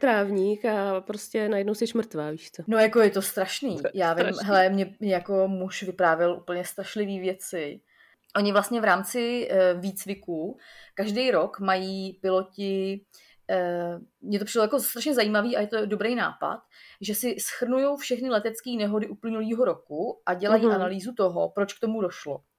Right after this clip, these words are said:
Speaker 1: To je dobrý.
Speaker 2: Aby si
Speaker 1: Hmm.
Speaker 2: za-, zároveň jako z toho ponaučili a případně se podle toho zavádějí nový pravidla, protože ty musíš udělat nějaký úkony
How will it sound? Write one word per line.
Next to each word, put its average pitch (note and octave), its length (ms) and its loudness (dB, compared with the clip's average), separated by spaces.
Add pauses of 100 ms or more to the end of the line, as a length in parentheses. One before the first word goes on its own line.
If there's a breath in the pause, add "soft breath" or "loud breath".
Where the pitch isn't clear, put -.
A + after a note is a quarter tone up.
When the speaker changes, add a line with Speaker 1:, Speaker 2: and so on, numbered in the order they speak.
(120)
Speaker 1:
To - 100 -8
je A3+ 40 -2
dobrý. A#3 260 -2
Speaker 2:
Aby G#3 200 2
si C#4 160 -4
Speaker 1:
Hmm. A3+ 280 2
Speaker 2:
za-, G#3 200 0
zároveň G#3 540 4
jako A#3+ 160 -4
z - 60 -16
toho A3+ 140 0
ponaučili A3+ 720 -4 (460 loud breath)
a F#3 60 -6
případně A#3 640 -2
se G#3+ 300 4
podle G#3 220 -2
toho G#3 240 0
zavádějí G3 560 2
nový G3 260 -4
pravidla, F3+ 720 4
protože G#3+ 260 -4
ty G3+ 80 -4
musíš G3 300 -6
udělat F3+ 180 2
nějaký E3 240 -4
úkony E3+ 340 -4